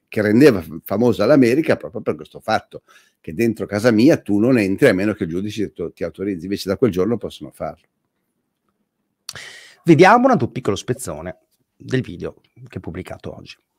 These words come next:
Speaker 1: Hanno dimostrato che i calcoli del nist o erano sballati oppure erano basati su simulazioni al computer completamente inventate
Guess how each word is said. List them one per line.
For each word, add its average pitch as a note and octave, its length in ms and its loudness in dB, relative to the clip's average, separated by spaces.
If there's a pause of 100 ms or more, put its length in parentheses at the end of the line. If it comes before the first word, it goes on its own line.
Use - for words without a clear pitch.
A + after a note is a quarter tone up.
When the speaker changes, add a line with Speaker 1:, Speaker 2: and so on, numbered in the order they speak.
(340)
Speaker 1:
Hanno C#3 180 -2
dimostrato C3 760 -6 (240)
che - 120 -6
i D#3+ 60 -4
calcoli F3+ 420 0
del C#3+ 220 0
nist C3+ 460 -4
o F#3+ 200 2
erano D3+ 300 2
sballati G2 800 -4 (380)
oppure D3+ 480 2
erano C#3+ 320 0
basati C#3+ 760 -2
su - 160 -10
simulazioni E3+ 640 0
al C#3 80 -4
computer D3 520 -2
completamente E3 920 -2
inventate C3 920 -4